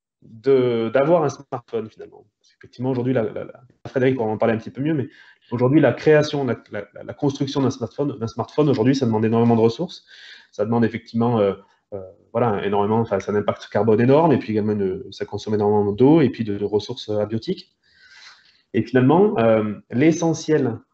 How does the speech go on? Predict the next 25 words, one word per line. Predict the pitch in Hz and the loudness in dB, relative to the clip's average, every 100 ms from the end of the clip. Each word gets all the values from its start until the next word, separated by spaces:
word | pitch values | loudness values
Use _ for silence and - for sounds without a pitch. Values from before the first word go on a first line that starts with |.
| 113 | -8
euh, | 107 104 | -6 -2
malgré | 131 151 165 190 | 0 2 2 2
qu'on | 143 | 2
soit | 156 143 | 0 0
une | |
entreprise, | 135 139 143 139 127 | 2 0 -2 -2 -2
euh, | 104 104 104 104 | -4 -6 -6 -6
spécialisée | 101 147 143 151 147 | -6 -4 -2 0 0
dans | 135 | -2
le | 123 | 0
traitement | 135 139 131 | -2 0 2
massif | 143 143 170 160 - 120 | 2 0 -2 -6 -8 -2
de | 127 | 0
données | 131 135 139 | 2 2 2
météorologiques | 123 131 127 131 127 131 - | 2 0 2 2 2 0 -4
reçues | 113 117 113 - 131 | -12 -8 -8 -8 -10
tous | 131 143 | -8 0
les | 135 | 2
jours, | 127 135 120 | 2 2 2
réactualisées | 127 123 - 123 120 120 | 0 0 -2 0 0 -2
toutes | 135 | -6
les, | 120 | -14
tous | 117 | -6
les | 143 | -2
jours, | 127 156 - | -2 -2 -6